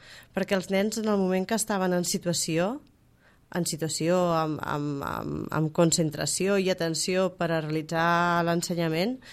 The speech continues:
i l'aprenentatge, en aquell moment ja era hora de, de marxar, és a dir, és que arribaven i marxaven.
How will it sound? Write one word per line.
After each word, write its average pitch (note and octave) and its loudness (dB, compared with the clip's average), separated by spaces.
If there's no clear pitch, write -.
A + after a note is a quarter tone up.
i F#3+ 0
l'aprenentatge, D#3+ 0
en A3 4
aquell E3 0
moment D3+ 2
ja E3+ 4
era F3+ 2
hora C#3 0
de, D3 0
de C#3+ -2
marxar, C#3+ -4
és C#3+ -6
a D3 0
dir, C#3+ -4
és G3 -2
que B3+ 2
arribaven F3+ 2
i G#3+ 2
marxaven. C#3+ -2